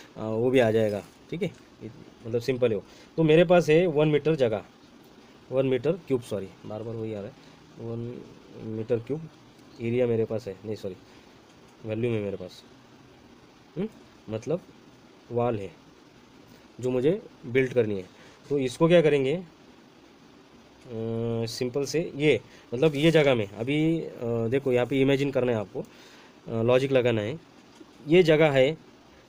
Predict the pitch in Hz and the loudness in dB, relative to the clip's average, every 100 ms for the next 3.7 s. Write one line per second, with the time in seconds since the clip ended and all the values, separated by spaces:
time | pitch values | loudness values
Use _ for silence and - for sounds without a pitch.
0 | 127 156 180 147 143 139 135 160 - - | 2 4 6 6 4 4 2 0 -4 -18
1 | - - - - 147 143 170 156 151 151 | -20 -20 -20 -20 -2 4 6 6 4 2
2 | 131 143 - 101 - - - - - 135 | 0 -2 -4 -12 -16 -20 -20 -20 -10 2
3 | 160 143 135 135 110 101 | 6 6 6 4 2 -2